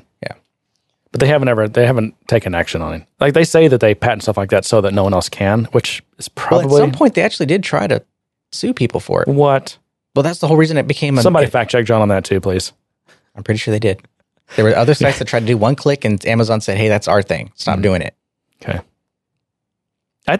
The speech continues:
Speaker 2: you know what? You may be right, but still, we need, we need to fact check
Speaker 1: They've
Speaker 2: on this.
Speaker 1: grown enough now, I think, that they don't care. But once upon a time, they cared, and they tried to
Speaker 2: Right.
Speaker 1: sue for it. <clears throat> So, anyways, the evolution of the
Speaker 2: Have you, by the
Speaker 1: tab.
Speaker 2: way, let, we can do a quick rat hole on this.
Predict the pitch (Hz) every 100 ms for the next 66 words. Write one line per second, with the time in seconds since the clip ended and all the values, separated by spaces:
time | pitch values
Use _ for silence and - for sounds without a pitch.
0 | - 180 185 220 208 170 160 139 117 110
1 | - _ _ _ - - - 98 90 92
2 | 92 95 107 95 95 104 - 117 104 104
3 | 135 151 165 160 156 139 131 117 117 117
4 | 120 104 - 110 117 - 135 113 87 117
5 | _ _ _ _ 110 110 113 - 160 170
6 | 160 139 123 - 156 104 95 - - 104
7 | 95 98 98 90 120 - - - _ _
8 | 170 - - - 135 104 85 - 156 180
9 | 214 131 135 160 180 175 160 170 - 160
10 | 117 - 156 - _ _ - 139 131 107
11 | - 117 113 101 107 107 107 104 -